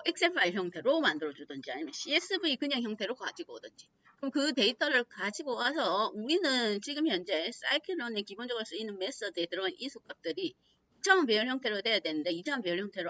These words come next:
안 만들어주니까 그걸 가지고 와서 한번 변환을 해야 됩니다. 그럴 때에 보통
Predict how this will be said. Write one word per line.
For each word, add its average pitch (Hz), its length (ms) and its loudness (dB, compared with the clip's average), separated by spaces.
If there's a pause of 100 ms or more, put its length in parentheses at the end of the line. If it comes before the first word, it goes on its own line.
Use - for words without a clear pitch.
안 160 160 -8
만들어주니까 175 800 -6
그걸 165 460 0
가지고 - 380 -8
와서 147 200 -4 (320)
한번 180 380 0 (500)
변환을 214 460 4
해야 285 180 0
됩니다. 139 340 -4 (580)
그럴 311 260 6
때에 202 720 6 (140)
보통 190 280 -2